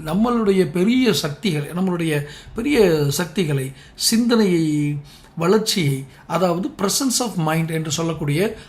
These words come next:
அந்த நேரத்தில், அந்தந்த நேரத்தில், அந்தந்த கணத்தில் நாம் வாழ்கின்ற அந்த தன்மையை கொல்லும்.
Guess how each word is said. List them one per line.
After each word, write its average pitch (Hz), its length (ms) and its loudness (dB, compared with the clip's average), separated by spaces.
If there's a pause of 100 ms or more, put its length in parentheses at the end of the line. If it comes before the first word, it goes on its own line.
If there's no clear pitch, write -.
(140)
அந்த 202 260 2
நேரத்தில், 214 560 0
அந்தந்த 202 420 -2
நேரத்தில், 180 400 -2
அந்தந்த 180 340 -4
கணத்தில் 190 360 -2
நாம் 165 160 -2
வாழ்கின்ற 165 440 -2
அந்த 143 160 -4
தன்மையை 180 720 0 (220)
கொல்லும். 151 480 0